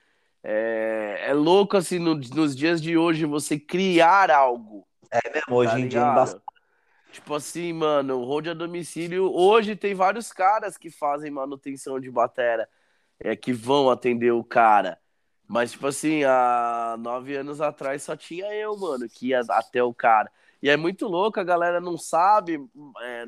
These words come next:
Speaker 1: algumas pessoas não podem saber, melhor dizendo,
Speaker 2: <laughs>
Speaker 1: é road a domicílio porque eu não tinha um espaço pra receber o cara.
Speaker 2: Você tinha que ir na casa mesmo.
Speaker 1: <laughs> Exato, eu só tinha as ferramentas e o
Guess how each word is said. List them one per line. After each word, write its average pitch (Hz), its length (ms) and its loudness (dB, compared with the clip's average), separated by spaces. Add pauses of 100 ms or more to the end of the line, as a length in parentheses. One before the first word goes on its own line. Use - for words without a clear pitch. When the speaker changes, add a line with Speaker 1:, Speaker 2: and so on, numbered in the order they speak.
(200)
Speaker 1:
algumas 120 640 -4
pessoas 139 320 -10
não 131 160 -4
podem 123 300 -4
saber, 127 500 -6
melhor 113 340 -6
dizendo, 120 520 -2 (420)
Speaker 2:
<laughs> 131 200 2
Speaker 1:
é 143 100 6
road 185 400 6
a 220 40 6
domicílio 196 840 0
porque 180 280 -4
eu 196 80 0
não 202 160 -4
tinha 214 220 -8
um 233 60 -8
espaço 170 720 2
pra 143 180 -2
receber 143 460 -6
o 139 80 -6
cara. 123 440 0 (600)
Speaker 2:
Você - 160 -10
tinha 131 180 2
que - 80 2
ir - 40 6
na 160 140 6
casa 135 320 4
mesmo. 151 320 4 (140)
Speaker 1:
<laughs> 233 160 0
Exato, 185 680 0
eu 160 40 -16
só 156 160 -12
tinha 165 400 -12
as 160 220 -8
ferramentas 180 1000 -8
e 240 600 -10
o 240 120 -8